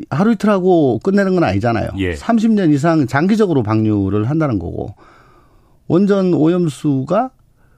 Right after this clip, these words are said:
Speaker 1: 그대로 해양에 장기적으로 방출되는 이런 미중류 사태. 그러면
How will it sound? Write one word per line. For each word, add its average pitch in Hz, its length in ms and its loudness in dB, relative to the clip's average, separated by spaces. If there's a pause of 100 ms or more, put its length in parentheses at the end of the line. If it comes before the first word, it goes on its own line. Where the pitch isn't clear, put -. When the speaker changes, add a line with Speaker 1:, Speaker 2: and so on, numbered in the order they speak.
(280)
Speaker 1:
그대로 226 320 2
해양에 147 840 0 (440)
장기적으로 180 500 0
방출되는 131 600 0
이런 120 280 2
미중류 180 600 4
사태. 98 460 -6 (640)
그러면 226 340 0